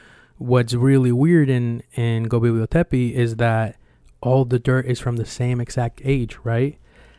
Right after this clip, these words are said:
And here's another thing. The dirt from Gobekli Tepe, because then they were like, "Oh, it's a landslide that happened." Nah, dog. That kind of dirt is from, like, a hella far away location. So now you're like, there's a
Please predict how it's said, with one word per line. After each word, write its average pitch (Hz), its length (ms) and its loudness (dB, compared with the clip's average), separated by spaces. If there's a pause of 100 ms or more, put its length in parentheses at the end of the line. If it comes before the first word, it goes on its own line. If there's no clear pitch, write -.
(280)
And 123 280 -2
here's 135 300 0
another 131 360 -2
thing. 110 400 -6 (180)
The 113 120 -2
dirt 131 520 4 (640)
from 131 320 -2
Gobekli 123 380 -2
Tepe, - 160 -4
because 117 240 -2
then 123 140 0
they 123 100 2
were 120 140 2
like, 113 180 -2
"Oh, 123 140 0
it's 113 160 -4
a 110 40 -2
landslide 120 520 -2
that 107 120 -6
happened." 117 360 -4 (100)
Nah, 117 280 -2
dog. 113 320 -10 (420)
That 127 240 -2
kind 135 240 -4
of 117 100 -6
dirt 131 380 0
is 123 160 -4
from, 117 260 -4
like, 113 180 -6
a 110 100 -6
hella 123 320 -4
far 117 220 -6
away 113 180 -4
location. 117 540 -4 (960)
So - 180 0
now 120 240 2
you're 120 200 0
like, 110 320 -4
there's 123 420 -2
a 113 200 -2